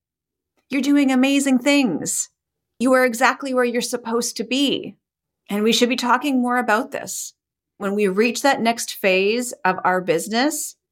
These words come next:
things are always chaotic off the beginning. They always are.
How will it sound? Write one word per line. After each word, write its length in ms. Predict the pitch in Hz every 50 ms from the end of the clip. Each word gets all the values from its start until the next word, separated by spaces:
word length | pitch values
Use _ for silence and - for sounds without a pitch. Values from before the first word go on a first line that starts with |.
| _ _ _
things 240 | - 180 170 175 175
are 180 | 190 185 -
always 540 | - - 160 156 151 156 156 160 160 - - -
chaotic 640 | - - 170 160 156 139 131 139 113 80 - - - _ _ _
off 200 | - 151 156 -
the 60 | -
beginning. 480 | 151 143 151 147 143 - - - - - _ _ _ _ _
They 140 | - 196 202
always 320 | 208 226 247 254 240 247
are. 340 | 247 240 175 135 - -